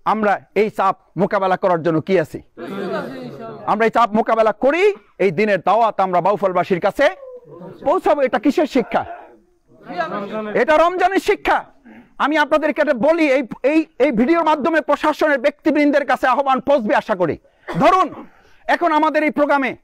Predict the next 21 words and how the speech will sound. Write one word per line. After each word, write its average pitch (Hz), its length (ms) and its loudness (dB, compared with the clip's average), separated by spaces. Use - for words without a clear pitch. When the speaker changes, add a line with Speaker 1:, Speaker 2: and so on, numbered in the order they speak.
Speaker 1:
পুলিশের 285 360 2
লোকজন 277 320 2
চলে 285 220 2
আসলো, 247 380 -2
ডিবির 294 260 2
লোকজন 311 320 2
চলে 302 220 2
আসলো, 269 360 0
এনএস, 302 340 2
এনএসএ 311 380 2
লোকরা 294 280 2
চলে 294 200 2
আসবে, 262 240 2
এসবির 294 300 2
লোকরা 311 300 2
চলে 302 240 2
আসলো। 233 320 0
ডিএসবির 320 380 0
লোকরা 339 280 0
চলে 311 220 0
আসলো, 247 360 -2